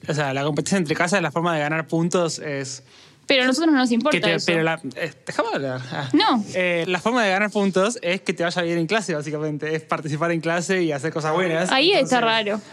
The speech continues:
Speaker 1: los Ravenclaw deberían, lógicamente, tener mayor puntaje porque sí, la competencia entre ellos debería llevar a que participen más en clase y hagan más cosas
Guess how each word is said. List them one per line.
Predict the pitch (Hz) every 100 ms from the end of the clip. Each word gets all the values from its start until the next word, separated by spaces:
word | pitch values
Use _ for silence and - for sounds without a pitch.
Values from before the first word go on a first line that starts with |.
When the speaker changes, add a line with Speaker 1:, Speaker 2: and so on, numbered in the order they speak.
| -
Speaker 1:
los | 165
Ravenclaw | 156 180 185 170 196
deberían, | 165 156 147 143 170 156 151
lógicamente, | 165 165 165 156 165 170 170
tener | 151 147 151 135 135
mayor | 151 139 165
puntaje | 160 160 160 160 180
porque | 151 131 135 131 127
sí, | - - - 143 - - _ - - - -
la | 151
competencia | 143 147 156 165
entre | 170 160 160
ellos | 165 180
debería | 156 151 156
llevar | 151 160 160 165 170
a | 165
que | 151
participen | 151 147 151 165
más | 160
en | 160
clase | 156 160 156 165 165
y | 160
hagan | 156
más | 151 143
cosas | 165 156 160 180